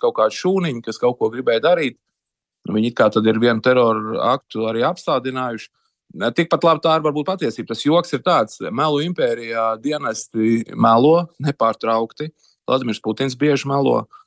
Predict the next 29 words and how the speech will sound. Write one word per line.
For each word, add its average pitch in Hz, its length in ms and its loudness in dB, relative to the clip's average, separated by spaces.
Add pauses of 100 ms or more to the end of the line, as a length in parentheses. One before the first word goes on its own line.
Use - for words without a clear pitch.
(400)
Tad, 127 160 0
tad, 160 160 0
kad 139 100 0
viņi 135 220 -2
runās 139 240 -2
patiesību, 156 540 -4
būs 110 100 -10
tā, 147 180 2
ka 113 200 0 (140)
<laughs> 120 220 -10
mums 139 220 -6
būs 113 260 -2
pamats 127 320 0
šaubīties 123 640 0
par 120 220 0
jebko, 123 420 2
ko 107 220 0
viņi 127 180 -10
runā. 120 300 -4 (640)
Ā, - 100 4 (380)
arī 127 180 0
paši 143 300 -2
dienesti 120 480 -2
var 110 160 -2
sarīkot, 113 720 -2
ā, 113 260 -4
kaut 120 240 2
kādu 113 240 0
fikciju, 104 540 -4